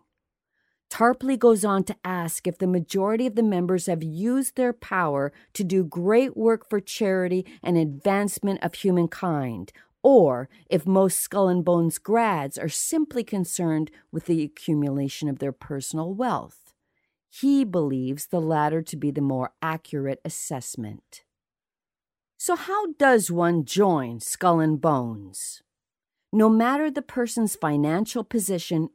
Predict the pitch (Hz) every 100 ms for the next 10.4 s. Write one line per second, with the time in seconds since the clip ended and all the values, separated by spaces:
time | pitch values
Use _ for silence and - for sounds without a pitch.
0 | - 214 202 208 190 196 - - 180 214
1 | 226 - 254 240 170 139 113 98 - -
2 | _ - 214 220 - 240 247 254 254 -
3 | - 226 202 202 196 - 180 180 185 -
4 | - 190 147 165 156 123 117 104 - _
5 | _ _ - 151 190 208 226 - 180 -
6 | - 185 139 123 123 113 85 _ _ _
7 | _ _ _ 202 196 226 240 - 262 262
8 | 175 156 160 165 156 147 156 156 - 196
9 | 208 220 - 220 202 202 165 147 131 120
10 | - - 160 147